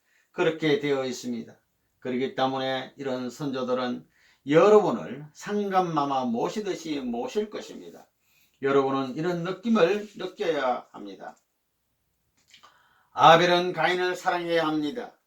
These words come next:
사랑으로 자연 굴복시켜야 합니다. 피눈물로써 사랑하는 입장에 서야 합니다.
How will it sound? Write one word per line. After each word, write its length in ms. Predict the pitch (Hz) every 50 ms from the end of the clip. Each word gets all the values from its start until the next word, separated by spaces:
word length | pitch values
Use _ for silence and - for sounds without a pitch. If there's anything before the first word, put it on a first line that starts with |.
| _ _ _ _
사랑으로 640 | _ - - 190 180 170 165 160 156 156 156 156 156
자연 380 | - 139 131 156 180 208 214 208
굴복시켜야 920 | - 220 220 208 202 196 - - 214 190 - 185 170 156 151 147 131 120 -
합니다. 440 | 131 127 120 113 101 - - - _ _ _ _ _ _ _ _
피눈물로써 1000 | - - 190 160 151 147 143 143 143 139 139 135 - 143 139 139 139 139 - - _
사랑하는 600 | _ - 165 156 156 156 156 156 160 160 160 165
입장에 400 | 160 - - 185 175 165 160 156
서야 340 | 156 - 165 165 160 147 147
합니다. 500 | 147 147 147 147 147 151 - - - _